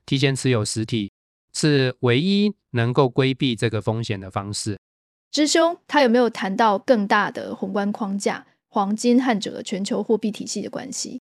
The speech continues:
Speaker 1: 完全正确，而且这正是他第四个论点的起点，也是最宏观的一层。他说，我们正在目睹一个历史性的转型，全球正在从一个以金融资产为担保的体系，过渡到一个以实体商品为担保的体系。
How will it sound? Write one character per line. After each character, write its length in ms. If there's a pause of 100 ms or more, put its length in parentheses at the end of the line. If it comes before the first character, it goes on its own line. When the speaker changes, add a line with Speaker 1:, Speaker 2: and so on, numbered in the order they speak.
(260)
Speaker 1:
完 160
全 160
正 180
确， 160
而 100
且 140
这 140
正 180
是 100
他 220
第 220
四 200
个 140
论 180
点 160
的 120
起 260
点， 260 (280)
也 100
是 100
最 160
宏 220
观 180
的 80
一 120
层。 280 (420)
他 120
说， 220
我 40
们 120
正 160
在 160
目 180
睹 180
一 60
个 140
历 160
史 160
性 160
的 100
转 220
型， 280 (460)
全 160
球 140
正 180
在 140
从 220
一 100
个 420
以 140
金 180
融 160
资 140
产 180
为 140
担 200
保 160
的 140
体 180
系， 320 (400)
过 160
渡 160
到 160
一 80
个 360
以 120
实 220
体 140
商 200
品 160
为 120
担 200
保 160
的 120
体 160
系。 280